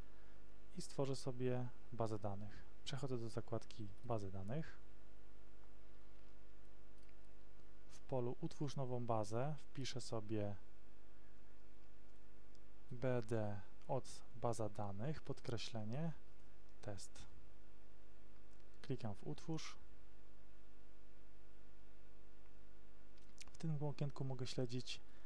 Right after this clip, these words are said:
za pomocą jakich poleceń wszystko zostaje tworzone, czyli tutaj została stworzona baza danych o nazwie B D podkreślenie test za pomocą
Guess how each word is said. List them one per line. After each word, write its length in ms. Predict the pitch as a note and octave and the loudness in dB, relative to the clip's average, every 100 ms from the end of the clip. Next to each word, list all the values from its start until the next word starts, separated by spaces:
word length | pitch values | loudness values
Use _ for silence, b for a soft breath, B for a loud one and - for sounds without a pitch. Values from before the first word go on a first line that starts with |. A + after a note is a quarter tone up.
| B - | B 0
za 100 | C3 | 2
pomocą 400 | B2+ B2+ B2+ B2 | 2 2 0 0
jakich 400 | B2+ C#3 - B2+ | 2 2 0 0
poleceń 600 | - B2+ C3 - A#2+ A#2 - - - - - | 0 2 2 2 2 2 0 0 0 0 0
wszystko 300 | - - C3+ | 0 2 2
zostaje 360 | A#2+ - A#2+ A2+ | 0 2 2 2
tworzone, 680 | - A2+ G#2 G2+ A#2 D#3+ E3 | 0 0 0 0 2 2 0
czyli 240 | - B2 | 0 0
tutaj 360 | A#2 C3 B2+ A#2+ | 0 0 2 2
została 320 | A2+ - A#2 | 2 0 0
stworzona 400 | - B2+ A#2 A2 | 0 0 2 2
baza 300 | G#2+ A#2 A2+ | 2 2 2
danych 440 | A2 A#2 G#2+ G#2 - B B B - | 2 2 2 0 0 B B B 0
o 80 | |
nazwie 440 | B2 A#2+ A2+ A2+ G#2+ | 2 2 2 2 2
B 240 | A2 C3+ | 2 2
D 220 | A#2 A2+ | 2 2
podkreślenie 680 | - A#2 - A#2 - C3 A#2 | 2 0 0 0 0 0 2
test 380 | G#2+ B2+ A#2 - | 2 2 2 2
za 160 | B2+ A#2+ | 0 0
pomocą 500 | - A#2+ A#2 A2+ | 2 0 0 0